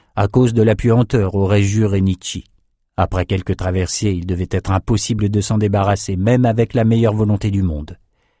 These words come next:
Jared se rengorgeait de son tableau de pêche. « Les amateurs de kraken dans tous les ports m'attendent avec impatience, et chaque fois nous avons droit à des ovations. » « Des seuls mangeurs de kraken ? »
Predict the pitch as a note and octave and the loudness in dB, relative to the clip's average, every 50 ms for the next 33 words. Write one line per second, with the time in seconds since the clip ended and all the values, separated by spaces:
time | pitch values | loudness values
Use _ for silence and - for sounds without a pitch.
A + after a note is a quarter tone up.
0 | _ _ _ _ _ _ _ _ _ _ G#2+ G2 G2 F2+ E2+ E2 F#2 F#2+ - - | _ _ _ _ _ _ _ _ _ _ -4 -2 0 0 0 0 0 0 -2 -2
1 | - - F#2 F2 G2 G2 F2+ F#2+ F#2 F2+ F2 F2 F#2+ F#2+ G2+ F#2+ F2+ - - G2 | -4 -2 0 0 0 2 2 2 0 0 0 0 0 0 0 -2 -2 -2 -2 -4
2 | - - F#2 E2+ E2+ F2 F2+ F#2 G2+ G2+ F#2+ E2+ E2+ D2 - _ - D#2 - - | -2 -2 -4 -4 -2 -2 -2 -2 -2 -2 -4 -4 -4 -4 -6 _ -10 -10 -10 -12
3 | - - - - - - - _ _ _ _ _ _ _ _ _ _ _ _ _ | -14 -16 -16 -16 -18 -20 -20 _ _ _ _ _ _ _ _ _ _ _ _ _
4 | _ _ _ - G2+ G#2 G#2 G#2 G#2 F#2 G#2+ G#2 G2+ G2 G2+ G2+ G#2+ G2+ G2 F#2+ | _ _ _ 0 2 4 4 4 4 4 2 2 4 2 2 0 0 -2 -2 -2
5 | F#2 - F#2+ F#2+ F#2+ - - G#2 G2 F2 E2+ E2+ E2 E2+ F2 F2 - - G2+ F#2 | -2 -2 0 0 0 0 0 0 0 0 -2 -4 -4 -2 -4 -4 -4 -4 -4 -2
6 | F2 D#2+ G2 F#2+ F#2 F2 F#2 F#2+ F#2+ F#2+ - A2+ G#2 G2+ F#2 F2+ F#2+ G2 F#2+ - | -2 0 0 0 0 0 0 0 -2 -2 0 -2 -2 -2 -2 -2 -2 -2 -2 -2
7 | G#2+ F#2+ F2+ F#2+ F#2 F2+ - - G2+ F#2+ F#2+ F#2 F2+ F2+ E2 - - - F#2+ - | -2 -2 -2 -2 -4 -4 -4 -4 -4 -2 -2 -2 -2 -4 -6 -6 -8 -8 -8 -10
8 | - - - - - - C3+ A#2+ - - C#3 C3 - - E3+ D#3 C#3+ C3+ C3 B2+ | -12 -18 -20 -10 -2 0 0 2 2 0 -2 -2 0 2 4 4 4 4 4 4
9 | C3 B2 B2+ B2+ B2 B2+ B2 C3+ C3+ B2+ B2 C3 B2+ C3 C#3 C3 C3 C3 B2 - | 4 4 4 2 2 2 4 4 4 4 4 4 4 4 4 4 4 2 2 0
10 | - F#2+ F2 E2 - _ _ _ _ _ _ _ _ _ _ _ _ _ _ _ | -2 -6 -6 -6 -10 _ _ _ _ _ _ _ _ _ _ _ _ _ _ _
11 | _ _ _ _ _ _ _ _ _ _ _ _ _ C3+ C3 B2+ C#3 C#3 C3+ C3 | _ _ _ _ _ _ _ _ _ _ _ _ _ -4 0 2 4 4 4 2
12 | - - - - D3+ C#3+ C#3+ C#3 C#3+ C#3+ C#3 C#3+ C3+ C#3+ C#3 C#3+ C#3+ C#3+ - - | 0 -2 0 2 2 4 4 4 4 4 2 2 4 2 2 2 2 0 0 0
13 | C#3 C3 - C#3+ C#3 D3+ E3+ F#3+ G#3+ | 0 2 2 2 2 2 0 -2 -4